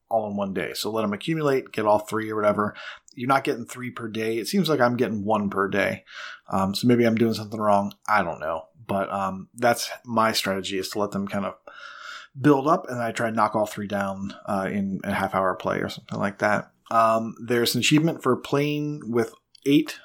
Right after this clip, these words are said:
of the masters, or all eight of the masters. They rotate in free masters, so you don't have to buy 'em or anything. You just kinda wait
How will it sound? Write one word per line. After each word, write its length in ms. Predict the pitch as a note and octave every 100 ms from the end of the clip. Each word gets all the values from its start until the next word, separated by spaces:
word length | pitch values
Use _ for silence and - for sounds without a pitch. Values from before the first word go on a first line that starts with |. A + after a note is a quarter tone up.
| -
of 160 | B2+
the 60 | C3
masters, 500 | A#2+ G2 - D2 -
or 100 | F#2
all 240 | A2+ B2
eight 120 | A2+ A#2
of 40 |
the 80 | A2
masters. 560 | G2+ G2 - A#2+ B2+ - - - - -
They 400 | B2+ C3 C3 B2
rotate 720 | G#2+ A2+ C3+ D3 C#3+ D3 -
in 400 | A#2 A#2+ C3 C#3+ C3
free 460 | - - A#2+ B2+
masters, 600 | B2+ A#2 A#2 - - F3
so 80 | -
you 80 | A2
don't 140 | A2
have 180 | G#2 A2
to 80 | G2
buy 340 | G2+ A#2 A#2
'em 300 | A2+ A2+ A2+ G#2
or 80 |
anything. 220 | G#2 G#2+ G#2+
You 100 | G2+
just 160 | G2
kinda 160 | - G2+
wait 380 | F#2+ G#2 A2